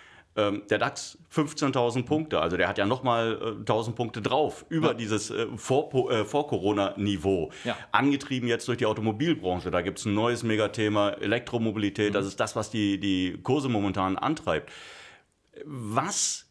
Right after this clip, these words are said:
Speaker 1: könnte jetzt passieren, damit die Börsen weiterlaufen? Es
Speaker 2: Ja.
Speaker 1: kann ja, es kann ja eigentlich
Speaker 2: Ja.
Speaker 1: nicht mehr die Rückkehr zur Normalität sein,
Speaker 2: Nee,
Speaker 1: die
Speaker 2: nee.
Speaker 1: ist eingepreist.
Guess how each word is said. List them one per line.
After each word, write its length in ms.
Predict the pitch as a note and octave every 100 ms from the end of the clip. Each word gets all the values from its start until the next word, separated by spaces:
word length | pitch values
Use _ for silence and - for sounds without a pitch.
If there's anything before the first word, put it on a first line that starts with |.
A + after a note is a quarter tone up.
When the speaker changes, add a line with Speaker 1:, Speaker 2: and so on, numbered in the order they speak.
| -
Speaker 1:
könnte 260 | C3 C3 A2
jetzt 340 | G2 D3 -
passieren, 640 | C#3+ - - A#2 E3 G3 - -
damit 280 | F#2+ A2+
die 80 | A2
Börsen 500 | E2 F#2 B2 D#3+ D#3 D#2
weiterlaufen? 840 | E2 F#2 G#2+ B2 B2+ D#3 - - _ -
Es 100 | -
Speaker 2:
Ja. 80 |
Speaker 1:
kann 140 | A#2+ D3
ja, 80 | D#3+
es 160 | -
kann 160 | - C#3
ja 120 | C#3
eigentlich 240 | C3 C#3+
Speaker 2:
Ja. 40 | A#2
Speaker 1:
nicht 220 | D3+ -
mehr 260 | D3+ D3 D3 - A2
die 120 | B2
Rückkehr 400 | A#2 D3+ D#3+ D3
zur 140 | C#3
Normalität 540 | A#2 B2 A2+ G#2+ C#3 C#3
sein, 200 | E3+ C#3
Speaker 2:
Nee, 80 | A#2
Speaker 1:
die 40 |
Speaker 2:
nee. 20 | -
Speaker 1:
ist 60 |
eingepreist. 580 | A#2+ D#3+ - C#2+ -